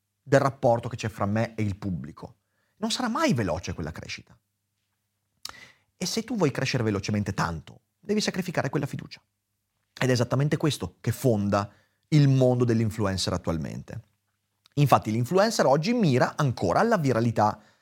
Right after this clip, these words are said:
e per raggiungerla è costretto a fare ciò che il trend gli chiede di fare. Quindi c'è qualcosa che va di moda adesso, anche se a me non me ne frega nulla, faccio i video su quello,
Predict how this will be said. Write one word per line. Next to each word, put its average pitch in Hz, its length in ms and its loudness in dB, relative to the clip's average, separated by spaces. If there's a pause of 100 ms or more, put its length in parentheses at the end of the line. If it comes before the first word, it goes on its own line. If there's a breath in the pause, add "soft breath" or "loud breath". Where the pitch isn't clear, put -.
(200 soft breath)
e 185 120 0
per 285 160 6
raggiungerla 156 520 4
è 165 100 2
costretto - 580 0
a - 20 2
fare 104 680 -2
ciò 226 160 -4
che 214 100 -2
il 190 220 0
trend 226 320 2
gli 143 200 0
chiede 185 200 0
di 127 80 0
fare. 95 400 0 (1120 loud breath)
Quindi 147 400 6
c'è 120 160 2
qualcosa 127 300 2
che 123 60 2
va 120 60 0
di 120 100 2
moda 120 200 4
adesso, 143 400 4
anche 277 280 -2
se - 100 -4
a 107 40 -4
me 135 80 -2
non 139 120 -2
me 117 60 -2
ne 113 60 -2
frega 113 200 0
nulla, 107 260 -4
faccio 147 220 -4
i 185 40 0
video 185 160 0
su - 120 -4
quello, - 400 -4